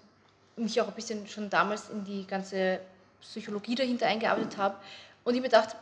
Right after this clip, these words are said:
das, da müsste ja ein Buch geben. Und es war so lustig, weil es gab wirklich kein Buch dazu. Und das war aber so ein naheliegendes Thema, fand ich irgendwie. Und so ist es gekommen, dass ich mir dann irgendwann gedacht habe, okay, dann schreibe halt ich das Buch.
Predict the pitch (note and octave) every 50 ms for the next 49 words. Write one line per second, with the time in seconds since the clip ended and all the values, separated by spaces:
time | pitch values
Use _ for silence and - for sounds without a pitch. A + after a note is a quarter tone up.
0 | - - - G#3 - - - A#3 G#3+ A3+ B3+ - - B3 A3 G#3+ - C4 E4 F#4+
1 | - - - F#3 F#3 G3 A#3 A#3+ A#3 A#3 A3+ A3+ A3+ A3+ A3+ C4+ C#4+ - - B3
2 | A#3 A3 G#3 G3+ G#3 G#3+ G3+ - - - - - - G#3 - - - F#3 G#3+ G#3+
3 | - A#3 - A#3+ - - A#3 A3 A3 - D4+ - - - F#3 F3+ - - F#3+ F3
4 | F3 - - - - G#3+ G3 - - - _ _ _ - A3 - - G#3 G#3+ A#3
5 | A#3 A#3+ A#3+ G#3+ - F#3+ G#3+ B3+ B3+ B3 B3+ B3 B3 A#3 A3 A3+ - - - A#3+
6 | A#3+ A#3+ A#3 - G#3 F#3+ G3 G#3 - A3 A3 A3 G#3+ A3+ A#3 A#3+ - - - -
7 | - - - - - _ - A#3 - - A#3 A3+ A3+ - - A3 G#3 - G#3+ G#3+
8 | A3+ A#3 G#3+ - - - - B3 A3+ A3 A3+ A3+ A#3 A#3 A3+ - - - - A#3
9 | A3 - - - - - - G#3+ - A#3+ A3 G#3+ G#3 G3 - A3 G#3+ G#3 G3+ -
10 | A3+ G#3 - - A3 - - A3+ A3 - - - G#3+ G#3+ G3+ F#3+ -